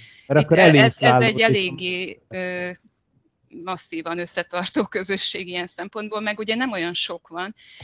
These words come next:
Speaker 2: Tehát e-, ebből visszatérve arra, hogy hány hologram tervező grafikus van, ö, hologram cég sem nagyon sok van Magyarországon. Hologramgyár nem is létezik Magyarországon, tehát ez,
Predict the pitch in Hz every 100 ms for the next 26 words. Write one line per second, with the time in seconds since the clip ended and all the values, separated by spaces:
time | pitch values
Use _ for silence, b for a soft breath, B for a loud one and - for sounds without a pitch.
0 | B - 202 - - 233 240 208 254 -
1 | 202 202 _ 208 202 196 202 202 196 202
2 | 202 214 202 190 180 190 190 196 190 180
3 | 185 196 190 190 196 196 208 214 208 -
4 | B B B - 202 208 214 240 202 208
5 | 208 - 208 - 180 170 170 170 - 170
6 | - 165 165 165 165 170 175 - 185 185
7 | 196 220 - b b b b 233 254 208
8 | 202 196 196 180 202 185 165 170 160 -
9 | 170 180 185 180 180 190 208 214 208 202
10 | -